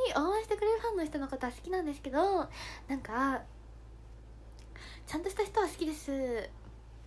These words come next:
はい。ちゃんとした、あの、変態じゃない、ちゃんとしたファンの人は好き。そう、あの、そうです。<laughs>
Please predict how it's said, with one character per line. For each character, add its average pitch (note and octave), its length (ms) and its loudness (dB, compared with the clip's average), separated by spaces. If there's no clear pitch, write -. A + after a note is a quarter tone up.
は C4+ 280 -2
い。 C#4+ 160 -2
ち - 100 -10
ゃ - 40 -8
ん - 20 -4
と F4+ 60 2
し - 80 -6
た、 - 160 8
あ D4+ 60 8
の、 D4 80 4
変 F4 180 4
態 G4+ 140 6
じ F#4+ 80 2
ゃ - 20 2
な G4 100 6
い、 D#4+ 80 4
ち D#4 80 -2
ゃ E4+ 60 2
ん E4+ 40 -2
と F#4+ 60 4
し F#4+ 80 0
た F#4 240 8
フ - 120 -6
ァ F4+ 60 2
ン - 20 2
の C#4 60 0
人 - 160 -6
は G#3 40 -8
好 - 80 -12
き。 C#4 140 -6
そ D#4 220 8
う、 - 200 -2
あ C4+ 80 2
の、 B3+ 160 -2
そ G4 140 0
う - 20 2
で F#4 80 -2
す。 - 160 -8
<laughs> - 1500 -2